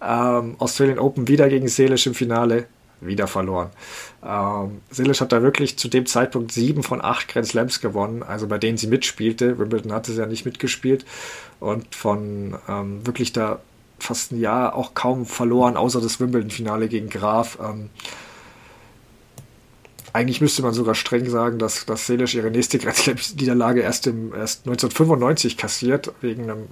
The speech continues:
schrecklichen Ereignis, zu dem wir jetzt kommen. Ähm, passierte in Hamburg damals, am dreißigsten April neunzehnhundertdreiundneunzig. Ähm, ja, der fanatische Graf-Verehrer Günther Pache, ähm, hat Seelisch bei einem Tennisturnier eben in Hamburg angegriffen und mit einem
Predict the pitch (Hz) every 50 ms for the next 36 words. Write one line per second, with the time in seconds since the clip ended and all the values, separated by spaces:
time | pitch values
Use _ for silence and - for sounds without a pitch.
0 | - - - - - - 131 123 - 135 120 - 117 107 101 107 117 113 - 107
1 | 107 - - 113 - 110 110 107 107 104 98 - - _ 120 117 113 - - -
2 | - 113 98 95 92 87 - - 92 98 101 98 98 101 98 95 95 98 - _
3 | _ - 110 104 - 127 127 120 - 117 110 104 107 117 123 123 127 127 123 -
4 | 127 117 120 123 123 120 117 - - - - 107 107 104 104 101 - 104 104 107
5 | 123 - 131 123 - - 120 110 107 - - 113 117 113 110 107 - - 107 98
6 | - 107 107 110 110 107 104 104 107 107 - - 127 120 - - - - - -
7 | - - - - - - - - - - - _ - 107 107 107 110 110 107 107
8 | 107 104 95 82 101 104 101 98 95 - - - 113 110 - 117 117 117 117 110
9 | - 139 123 - 123 120 - 113 113 120 - - 123 113 107 110 117 113 113 -
10 | - 123 123 - 120 107 - - 117 117 120 120 - - - 110 110 113 113 113
11 | - 107 107 104 104 104 104 107 104 101 104 101 - - - - 120 120 123 117
12 | - - - 113 113 110 104 - - 123 123 120 - - - 113 110 120 117 110
13 | 110 - - - 117 117 117 110 107 117 120 120 120 117 113 - - 101 123 120
14 | 123 120 - - 131 120 - - 123 110 107 101 110 107 - 113 107